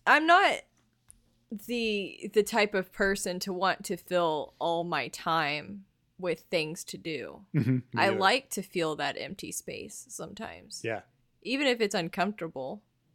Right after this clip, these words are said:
Speaker 1: I, I kinda do, like, think it's an,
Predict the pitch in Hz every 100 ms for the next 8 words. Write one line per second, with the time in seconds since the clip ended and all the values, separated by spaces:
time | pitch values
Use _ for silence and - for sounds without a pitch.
0 | - 160 - - 175 226 226 214 180 170
1 | 170 _ _ _ _ _ - 170 156 _
2 | - - 196 190 175 - 147